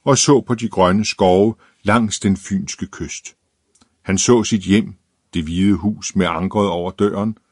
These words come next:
Han så sin fars store, stærke skikkelse stå i døren, og den milde, gode tante Hanne sidde i krogen ved vinduet. Hvor havde de dog elsket ham højt?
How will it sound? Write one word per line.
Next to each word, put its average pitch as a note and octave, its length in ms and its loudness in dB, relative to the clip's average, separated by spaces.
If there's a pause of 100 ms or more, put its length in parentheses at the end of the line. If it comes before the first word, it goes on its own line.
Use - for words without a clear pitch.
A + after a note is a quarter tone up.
(260)
Han E2 140 -10
så G#2 220 0
sin G2 200 -2
fars F#2+ 340 -2
store, F#2+ 520 2
stærke F#2 460 -2
skikkelse G2 560 -4
stå - 280 -4
i - 40 -8
døren, G2+ 440 -4 (640)
og B2+ 140 -2
den C3 220 2
milde, A#2 380 4 (140)
gode F2+ 360 2
tante F2+ 360 -4
Hanne F2+ 380 -4 (300)
sidde F#2 380 2
i D2+ 60 -6
krogen E2 480 -8
ved E2 80 -6
vinduet. D#2 460 -14 (1000)
Hvor G2 120 0
havde G#2+ 200 4
de A2 120 -6
dog G#2+ 240 2
elsket G#2 320 0
ham G2 160 0
højt? G2+ 420 -4